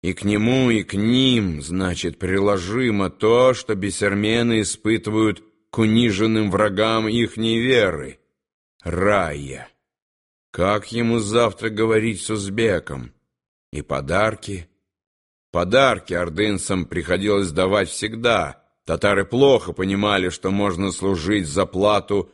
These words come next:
от хана. Каждый важный путник рассматривался ими как источник дохода. Что ж, к этому можно было привыкнуть, претерпеться, приспособиться, наконец.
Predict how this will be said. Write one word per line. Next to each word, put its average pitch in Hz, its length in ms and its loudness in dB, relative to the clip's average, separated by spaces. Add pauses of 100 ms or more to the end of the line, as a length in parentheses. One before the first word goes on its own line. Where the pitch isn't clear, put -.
от 87 160 -6
хана. 80 540 -2 (560)
Каждый 104 480 0
важный 98 540 0
путник 117 640 -2 (240)
рассматривался 98 840 0
ими 113 240 0
как 95 240 -4
источник 101 640 0
дохода. 104 680 0 (560)
Что 104 460 2
ж, - 180 -12
к - 60 -10
этому 113 340 -2
можно 104 340 0
было 110 260 2
привыкнуть, 104 880 -2
претерпеться, 90 960 0 (320)
приспособиться, 95 880 0
наконец. 85 720 -6